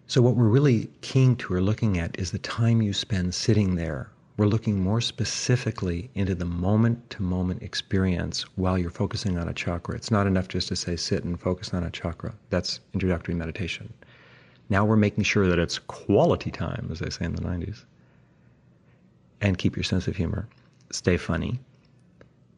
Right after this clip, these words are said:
And decide if you even want to do any of this. Maybe you don't need to do this. This is a lot of work. It creates ecstasy, liberation, and a fine life.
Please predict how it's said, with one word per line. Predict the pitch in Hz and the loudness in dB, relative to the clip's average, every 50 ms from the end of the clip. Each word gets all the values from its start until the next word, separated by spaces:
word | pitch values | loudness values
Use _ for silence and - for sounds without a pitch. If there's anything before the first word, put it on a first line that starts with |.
| _ _ _ _ _ _ _ _ _ _ - | _ _ _ _ _ _ _ _ _ _ 2
And | - 156 | 2 2
decide | 151 143 - 170 160 | 4 2 2 4 4
if | 143 - | 4 4
you | 123 110 | 4 4
even | 95 92 | 6 4
want | 87 80 82 | 4 2 0
to | 80 | 0
do | 82 82 82 | 0 0 0
any | 82 85 82 | 0 -2 -2
of | 85 | -4
this. | 92 92 92 - - | -4 -6 -6 -4 0
Maybe | - 92 - 90 | 0 2 2 2
you | - | 0
don't | - 82 | -2 -4
need | 82 - | -6 -6
to | - - | -6 -6
do | - - - - | -8 -8 -8 -10
this. | - 87 - - - - - | -10 -12 -12 -12 -16 -4 0
This | 160 165 | 2 4
is | - | 4
a | 87 | 4
lot | 85 82 82 85 85 | 4 4 2 0 0
of | 85 | 0
work. | 85 - - 92 98 - - - - - _ | 0 -2 -4 -4 -6 -10 -14 -20 -20 -8 _
It | - 104 - - - | -2 -2 -2 -2 -4
creates | - - 101 85 80 - - | -4 0 0 0 0 0 0
ecstasy, | 87 92 - - - - 87 85 - - 92 90 | -2 -2 -2 -4 -8 -6 -6 -6 -6 -4 -4 -2
liberation, | 85 87 90 87 82 85 85 85 85 85 - - - 92 90 | 0 0 2 2 2 2 2 0 0 -2 -2 -4 -4 -4 -4
and | - - | -4 -4
a | - | -6
fine | - - - 90 - 113 | -8 -6 -4 -4 -4 -4
life. | 110 - 95 104 95 - - 104 - - - | -2 -2 -2 -2 -2 -2 -6 -8 -12 -16 -20